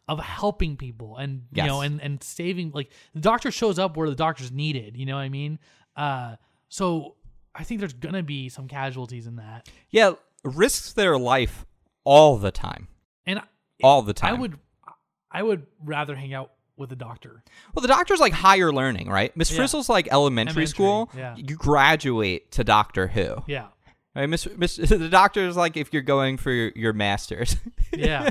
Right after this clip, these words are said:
Speaker 1: Oh, that's
Speaker 2: It's your
Speaker 1: man.
Speaker 2: master's in adventure with Doctor Who.
Speaker 1: <laughs> Ugh, this is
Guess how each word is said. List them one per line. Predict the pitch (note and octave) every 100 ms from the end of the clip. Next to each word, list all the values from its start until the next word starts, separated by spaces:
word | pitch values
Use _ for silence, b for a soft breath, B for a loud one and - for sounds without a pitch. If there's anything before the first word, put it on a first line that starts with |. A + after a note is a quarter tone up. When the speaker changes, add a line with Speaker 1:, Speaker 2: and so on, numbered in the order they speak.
| - C#4+ - _ _ _ -
Speaker 1:
Oh, | D3
that's | D3+ - - B B B
Speaker 2:
It's | -
your | G3
Speaker 1:
man. | D#3
Speaker 2:
master's | D3+ D#3 D3+ C3+
in | C3
adventure | G#2+ A2+ G#2+ - F#2+
with | A#2 -
Doctor | G#2+ - G2+ G2+
Who. | - - - - - - - - _ _ _ _ _ D#4+
Speaker 1:
<laughs> | - C4+ - _ _ _
Ugh, | G3+ A#3 B3 B3+ A#3+ G3+ E3 E3
this | A#3
is | F#4+